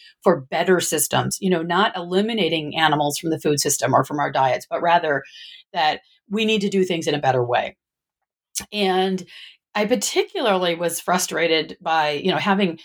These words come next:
not just spent a lot of time on our ranch here, but also having visited, I've probably visited well over a hundred farms and ranches over the last twenty years,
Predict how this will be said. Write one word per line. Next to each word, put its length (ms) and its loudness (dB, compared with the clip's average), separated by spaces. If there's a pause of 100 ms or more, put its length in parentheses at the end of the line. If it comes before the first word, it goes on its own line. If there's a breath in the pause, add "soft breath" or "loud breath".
(260 loud breath)
not 180 4
just 140 -4
spent 160 0
a 40 2
lot 140 4
of 60 -6
time 160 -4
on 280 2
our 280 2
ranch 360 -2
here, 320 2
but 140 -4
also 380 0
having 420 -2
visited, 720 4 (500 loud breath)
I've 160 -4
probably 400 0
visited 640 2
well 260 2
over 240 -2
a 80 6
hundred 400 0
farms 280 0
and 100 -2
ranches 440 0
over 220 2
the 100 -8
last 240 2
twenty 260 -4
years, 320 2